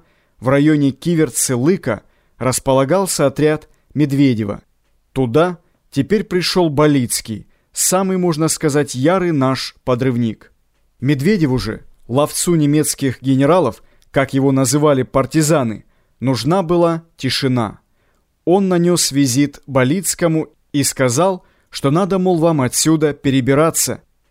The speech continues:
место занято. А если, дескать, станете возражать,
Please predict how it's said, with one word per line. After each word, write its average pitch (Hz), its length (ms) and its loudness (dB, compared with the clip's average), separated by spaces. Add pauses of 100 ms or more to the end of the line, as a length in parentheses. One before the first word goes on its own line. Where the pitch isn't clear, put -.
(100)
место 160 400 0
занято. 127 560 -2 (340)
А 131 120 2
если, 160 360 0
дескать, 151 480 0
станете 147 460 0
возражать, 139 580 0